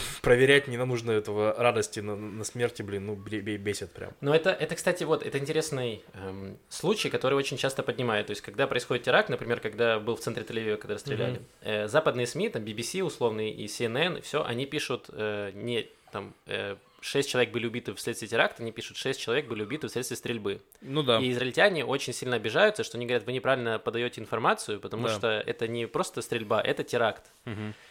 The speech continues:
Speaker 2: И здесь я, мне немножко, я тоже не фанат западных сми в плане, как они освещают Израиль, но здесь правильно, потому что пока не, никто не взял ответственность за теракт, ну или не объяснили, типа, что это такое сделано,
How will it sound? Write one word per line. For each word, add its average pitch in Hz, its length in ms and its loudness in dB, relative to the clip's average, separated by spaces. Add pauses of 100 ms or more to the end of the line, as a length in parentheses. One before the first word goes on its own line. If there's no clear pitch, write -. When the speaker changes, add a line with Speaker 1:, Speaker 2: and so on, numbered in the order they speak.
Speaker 2:
И 127 100 -4
здесь 160 300 0
я, 151 260 2
мне 139 360 0
немножко, 127 640 0 (120)
я 127 160 0
тоже 117 180 2
не 120 80 0
фанат 120 320 0 (140)
западных 117 480 -2
сми 117 180 -4
в - 60 -16
плане, 107 220 -2
как 98 120 -14
они 110 60 -6
освещают 117 300 -2
Израиль, 180 280 4
но 127 80 -2
здесь 135 240 -4
правильно, 185 400 4
потому 127 180 -4
что - 160 -4
пока 147 280 0
не, 131 180 -2
никто 131 320 -2
не 139 120 0
взял 127 180 2
ответственность 120 500 0
за 113 80 -8
теракт, 175 320 4
ну 135 100 0
или 117 240 -4
не 123 180 0
объяснили, 127 480 -4
типа, 110 220 -8
что 117 220 0
это 107 120 -2
такое 107 260 -2
сделано, 104 360 -4